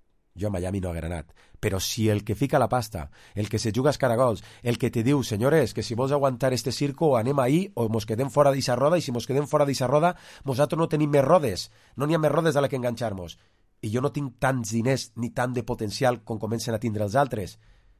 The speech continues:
Eh? Com el jeque ixe de l'Almeria, que regala cotxes cada partit i canvia l'escut. I en Almeria són feliços. A tomar por saco el fútbol moderno i la madre que lo parió.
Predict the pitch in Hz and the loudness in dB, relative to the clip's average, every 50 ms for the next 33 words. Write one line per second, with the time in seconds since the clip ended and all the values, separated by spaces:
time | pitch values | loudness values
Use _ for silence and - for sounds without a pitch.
0 | _ _ _ _ _ - 82 98 139 - - _ _ _ _ _ - 80 76 71 | _ _ _ _ _ -10 -8 -8 -8 -8 -12 _ _ _ _ _ -14 -12 -12 -10
1 | - 123 113 - 117 - 131 120 113 113 104 101 107 143 160 139 110 - 107 98 | -10 -8 -4 -4 -4 -4 -2 -4 -4 -4 -4 -2 0 2 2 2 0 -2 -4 -6
2 | 101 98 117 120 107 - 139 139 - 127 104 - 113 107 101 107 101 110 180 170 | -2 -2 0 -2 0 0 -2 -2 -2 -2 -4 -2 -2 -2 -2 -4 -2 0 -2 -2
3 | - - - _ _ _ _ _ _ - 90 - 120 117 123 139 135 117 107 - | -2 -6 -12 _ _ _ _ _ _ -16 -10 -6 -6 -4 0 0 0 0 -2 0
4 | - 180 151 139 127 123 117 110 120 123 147 175 165 165 180 170 151 - 170 156 | 0 2 2 4 2 2 0 0 0 0 2 2 2 2 2 0 2 2 2 2
5 | 175 185 170 160 123 95 - - - - - - 101 107 - - 113 120 156 156 | 2 0 0 -2 -2 -2 -4 -12 -20 -20 -14 -10 -8 -8 -6 -4 0 2 2 2
6 | - - 175 160 127 - 143 - 165 175 156 - - 151 151 160 160 151 147 139 | 4 4 2 2 2 2 2 2 2 2 -2 -2 -2 0 0 2 2 2 4 4
7 | 147 151 151 165 156 147 139 143 147 151 151 - 165 156 147 - 160 139 135 143 | 4 4 4 4 4 4 6 4 4 4 2 2 2 0 2 2 2 2 2 2
8 | 156 160 | 2 0